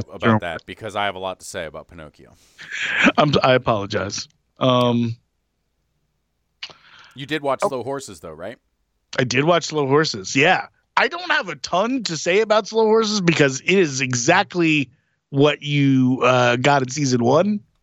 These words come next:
Speaker 1: Yeah.
Speaker 2: It's what you're gonna get in season three, four, and five. Like,
Speaker 1: <laughs>
Speaker 2: this is what this show is.
Speaker 1: Yep.
Speaker 2: Uh, I'm totally here for it. I'm th-, there's no doubt in my mind I'm gonna finish Slow Horses. You know what I'm saying?
Speaker 1: Yes. Did you? How many did you watch?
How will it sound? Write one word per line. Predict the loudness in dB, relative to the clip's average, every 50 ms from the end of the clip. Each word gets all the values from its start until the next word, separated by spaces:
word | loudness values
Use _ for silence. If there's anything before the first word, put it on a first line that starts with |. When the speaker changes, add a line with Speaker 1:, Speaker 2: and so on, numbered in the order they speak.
| _ _ _ _
Speaker 1:
Yeah. | -10 -2 0
Speaker 2:
It's | 0 0 2
what | 2 2 2 2 2 _
you're | -4 -2
gonna | 0 0 2
get | 2 0 0
in | -2
season | -2 -2 0 2 2 2 2
three, | 4 4 6 4 4
four, | 4 4 4 4 2
and | 2 -2
five. | -2 0 2 2 2 2 0 -2
Like, | -4 -6 -6 -6 -10 -14 -18 -20
Speaker 1:
<laughs> | -20 -20 _ _
Speaker 2:
this | -8 -6 -4
is | -4 0 0
what | 2 0 2 0
this | -4 -4
show | -2 -2 -2 -2 -2 -2
is. | 0 0 0 0 0 -4 -8 -14 -16 _ _ _ _ _ _
Speaker 1:
Yep. | -10 -10 -10 _ _ _ _ _ _ _ -4
Speaker 2:
Uh, | -2 0 0 2 0 0 0 0
I'm | 0 0 0 -2 -6 _
totally | -6 -2 -2 -2 -2 -4 -6
here | -4 -2 -2 -2
for | -2 -2 -2 0 -2
it. | -2 -4 -8 _ _ -4
I'm | -2 -2 -2 -4
th-, | -6 -6 -4 -4 -4 -4
there's | -2 -2 0 0 0 0 0
no | 0 -2 -2
doubt | -2 0 0 2 2 2 -2
in | -4
my | -6 -6
mind | -2 -2 -2 0 0
I'm | 0 0
gonna | 0 0 0
finish | 0 0 0 0 0
Slow | 0 0 2
Horses. | 2 2 2 0 -2 -6 -12 -18 -6 -2
You | 0 2
know | 4
what | 4 4
I'm | 2
saying? | 2 2 4 4 2 2 0 -2
Speaker 1:
Yes. | -2 -4 -4 -4 -6 -14 -14
Did | -12 -12 -12 -10
you? | -10 -10 -10 -8 -4
How | -4 -4 -4
many | -4 -6 -8
did | -10 -10 -12 -12
you | -10
watch? | -8 -8 -8 -8 -10 -16 -20 _